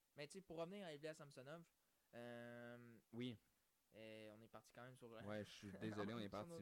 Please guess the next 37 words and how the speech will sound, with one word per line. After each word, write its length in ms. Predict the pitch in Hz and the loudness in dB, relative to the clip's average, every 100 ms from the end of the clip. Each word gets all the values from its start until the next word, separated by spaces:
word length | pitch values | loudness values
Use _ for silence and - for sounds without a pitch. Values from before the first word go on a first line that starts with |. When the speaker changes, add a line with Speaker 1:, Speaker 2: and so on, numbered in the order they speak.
| 101 | 2
Speaker 2:
loin. 200 | 101 113 123 | 2 2 -2
Speaker 1:
non, 140 | 151 160 | -6 -8
c'est 100 | 135 | -6
correct. 200 | 123 139 - - - | -8 -8 -16 -20 -10
Mais 180 | 143 147 - - _ _ _ _ | -4 -4 -6 -20 _ _ _ _
pour 100 | 151 | -4
Ilya 140 | 160 | -2
Samsonov, 420 | 151 185 160 185 226 - - _ - | -2 -4 -4 -4 -6 -14 -20 _ -12
sur 140 | 143 | -4
le 100 | 143 | 0
dernier 220 | 156 190 | 0 0
match 320 | 175 190 - - - | -2 -4 -4 -12 -18
du 120 | 131 | -18
Canadien, 480 | - 135 131 131 165 190 - | -4 -2 0 -2 -6 -10 -8
il 60 | 131 | -2
y 20 | |
avait 120 | 127 | -2
deux 320 | 143 147 190 185 | -2 2 2 2
dépisteurs 680 | 156 - - 156 165 160 120 | -6 -10 -4 0 2 2 -2
des 140 | 123 | -8
Caps 460 | - 185 160 - - - _ _ | -8 -6 -6 -6 -14 -16 _ _
Speaker 2:
Ouais. 180 | 117 110 - | 0 0 -2
Speaker 1:
au 140 | - 131 | -6 -6
match. 500 | 131 151 170 - - _ | 0 0 0 -8 -14 _
Fait 140 | 131 123 | -8 -6
que 40 | |
ça, 160 | - 127 - _ - | -2 -2 -4 _ -8
ça 160 | 147 | -6
veut 140 | 147 160 | -4 0
dire 140 | 214 240 | 2 4
quand 100 | 202 | 2
même 120 | 214 | 4
quelque 260 | 190 185 | 0 2
chose, 320 | 175 196 165 135 | 2 2 -2 -2
tu 80 | - | -6
sais. 120 | 165 - - _ _ - | -8 -10 -20 _ _ -6
Et 760 | 120 120 123 123 127 123 131 127 | -4 -2 -2 -2 -2 -2 -4 -4